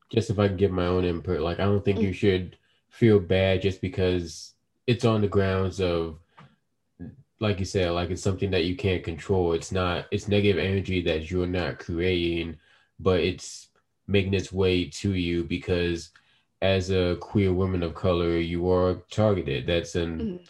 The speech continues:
Speaker 1: unfortunate fact that a lot of people have to deal with, but it's not, it's nothing that they bar themselves for they're on that they should not be targeted,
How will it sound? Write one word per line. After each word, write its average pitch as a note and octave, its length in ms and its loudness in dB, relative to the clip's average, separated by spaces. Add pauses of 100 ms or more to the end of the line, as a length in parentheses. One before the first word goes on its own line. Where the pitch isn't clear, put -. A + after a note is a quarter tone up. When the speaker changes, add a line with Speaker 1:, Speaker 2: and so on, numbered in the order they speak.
(160)
Speaker 1:
unfortunate F#2+ 680 -2
fact F2+ 340 -4
that F2 160 0
a E2+ 60 -2
lot F2 200 0
of F2 60 -8
people F#2 220 -2
have F2 160 -4
to F2+ 60 -16
deal G2 240 2
with, E2+ 300 -2 (360)
but F#2 160 2
it's - 240 -8
not, F#2 420 0 (800)
it's G#2 260 -2
nothing A2 760 2 (500)
that F#2+ 400 0
they G2 400 4
bar F#2 420 2
themselves F2 760 -2
for E2 580 -2 (480)
they're F#2 140 2
on F2+ 320 2
that D#2+ 220 -2
they F#2+ 100 2
should F#2+ 220 -2
not F2+ 280 -2
be G2+ 120 0
targeted, G#2 720 2